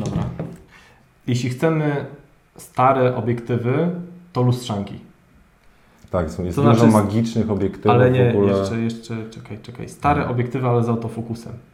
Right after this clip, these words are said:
Speaker 2: No, są też bez i ludzie
Speaker 1: A
Speaker 2: sobie
Speaker 1: bez
Speaker 2: radzą.
Speaker 1: autofokusa lepiej do bezlusterkowców.
Speaker 2: Serio? No to
Speaker 1: No.
Speaker 2: się czuję. Dlaczego?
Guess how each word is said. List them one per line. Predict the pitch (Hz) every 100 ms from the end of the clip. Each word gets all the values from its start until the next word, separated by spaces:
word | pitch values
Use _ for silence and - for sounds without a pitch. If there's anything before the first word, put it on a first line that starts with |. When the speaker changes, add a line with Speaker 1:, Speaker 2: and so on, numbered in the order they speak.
| _ _ -
Speaker 2:
No, | 113 92 135 101
są | - 87
też | 85 98
bez | 101 175 107 -
i | 85 -
ludzie | 87 85
Speaker 1:
A |
Speaker 2:
sobie | 82 - 85
Speaker 1:
bez |
Speaker 2:
radzą. | 143 156
Speaker 1:
autofokusa | 123 117 - 113 113 - 127
lepiej | 113 131
do | 127
bezlusterkowców. | 139 147 151 - - - - -
Speaker 2:
Serio? | 87 131 254 - - -
No |
to | 117 120
Speaker 1:
No. | 113 175 -
Speaker 2:
się |
czuję. | - -
Dlaczego? | 110 120 82